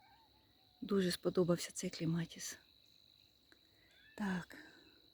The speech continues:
Зараз покажу вам іще, які штамбові троянди в нас розквітли. Штамбові троянди гарно виглядають, коли не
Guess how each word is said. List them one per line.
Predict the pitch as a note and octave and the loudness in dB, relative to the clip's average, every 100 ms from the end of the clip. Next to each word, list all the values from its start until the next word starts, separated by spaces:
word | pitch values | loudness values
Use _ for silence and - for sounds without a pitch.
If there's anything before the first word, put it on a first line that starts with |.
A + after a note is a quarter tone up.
| _ _ _ _ _ _ _ _ - | _ _ _ _ _ _ _ _ -2
Зараз | F#3 F3+ | 0 0
покажу | - F#3 F#3+ F#3 F#3 | -2 0 2 4 6
вам | F3+ F3 | 6 6
іще, | E3+ - | 4 4
які | A#3 B3 B3 | 6 8 6
штамбові | - A#3+ A3+ A3 A3 | 2 6 8 8 4
троянди | - A3 A3 A3 G#3+ | 4 6 8 8 6
в | A3 | 8
нас | G#3+ G#3+ - - _ _ - - - _ | 8 8 2 -2 _ _ -20 -20 -20 _
розквітли. | - G#3+ - G3 G#3 G#3 G3+ G3+ G3 - _ _ _ - - _ _ _ _ _ _ _ - - _ _ _ _ _ _ _ _ _ _ _ _ _ _ _ - - - - - | -2 0 0 4 4 4 2 2 2 -8 _ _ _ -20 -20 _ _ _ _ _ _ _ -20 -20 _ _ _ _ _ _ _ _ _ _ _ _ _ _ _ -20 -18 -12 -10 -4
Штамбові | - G#3+ F#3+ F#3+ | 4 6 8 8
троянди | F#3+ F#3+ G#3+ C#4 C4+ G3+ F#3+ F3 | 8 6 12 12 12 12 4 2
гарно | G3+ F#3+ G#3+ G#3 | 2 4 6 6
виглядають, | G3 F#3+ F3+ G#3 A3+ G#3 | 4 4 4 6 6 6
коли | - F3+ F#3+ G3 - - _ _ | 2 2 4 4 2 -8 _ _
не | F3 F3+ F#3 F3 | 2 4 6 4